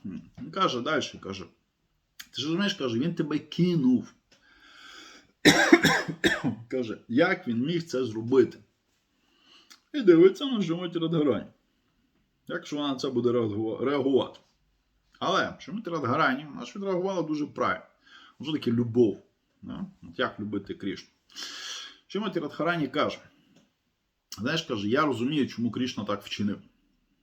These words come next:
Каже, я хвилювалася, що ми пішли. Ми пішли з танцю раси. От, і я переживала, що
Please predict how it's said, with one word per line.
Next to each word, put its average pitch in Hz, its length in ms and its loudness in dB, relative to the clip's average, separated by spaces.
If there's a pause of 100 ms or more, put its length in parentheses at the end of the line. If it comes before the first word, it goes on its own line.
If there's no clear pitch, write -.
Каже, 101 160 -6
я 160 140 4
хвилювалася, 147 640 -2
що - 100 -8
ми 147 120 -4
пішли. 117 520 -4 (1080)
Ми 180 100 0
пішли 185 320 4
з 175 100 -8
танцю 165 420 -4
раси. 123 420 -2 (680)
От, 104 220 -8
і 123 40 0
я 165 120 2
переживала, 170 500 -2
що - 260 -8